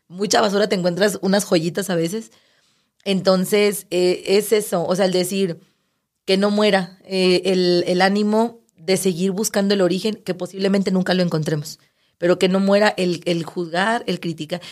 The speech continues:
Bueno, juzgar no, el cuestionar, el decir, "Bueno, sí, pero ¿por qué? No, pero ¿por qué? Va, me quedo con esto", sin necesidad de humillar o amedrentar al otro. Quédatelo para ti, para crecimiento a lo mejor, para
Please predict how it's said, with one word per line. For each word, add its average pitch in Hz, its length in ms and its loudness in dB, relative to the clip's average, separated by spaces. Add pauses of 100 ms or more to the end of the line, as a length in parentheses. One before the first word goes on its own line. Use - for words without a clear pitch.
Bueno, 233 180 4
juzgar 240 360 4
no, 170 180 2 (240)
el 196 160 -2
cuestionar, 196 540 2
el 233 100 4
decir, 185 260 0
"Bueno, 160 240 -2
sí, 233 580 0
pero 175 240 0
¿por 156 180 -6
qué? 190 260 -2
No, 196 360 -4
pero 196 260 -4
¿por 156 200 -4
qué? 190 280 -2 (360)
Va, 226 160 2
me 226 180 0
quedo 208 260 2
con 185 180 2
esto", 196 340 -4 (400)
sin 214 340 -2
necesidad 190 600 2
de 202 80 2
humillar 185 320 2
o 185 40 2
amedrentar 156 500 -2
al 156 120 -4
otro. 170 240 -12 (540)
Quédatelo 233 400 -2
para 214 180 -2
ti, 247 200 -16 (200)
para 180 240 4
crecimiento 190 540 0
a - 20 0
lo 220 100 0
mejor, 202 400 -2
para 190 260 2